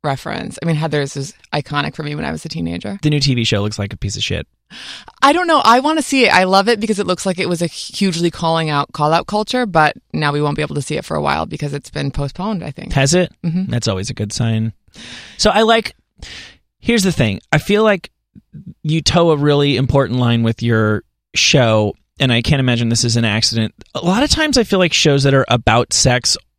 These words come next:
Speaker 2: almost unconsciously or subconsciously go out of their way to be, like, not sexy at all, so that they're not,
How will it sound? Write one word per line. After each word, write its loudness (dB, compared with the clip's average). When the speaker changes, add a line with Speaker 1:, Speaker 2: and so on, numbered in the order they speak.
Speaker 2:
almost 2
unconsciously 2
or 2
subconsciously 2
go 4
out 4
of 0
their 2
way 2
to 0
be, 0
like, 0
not 0
sexy 2
at 2
all, 4
so 0
that 0
they're 2
not, 0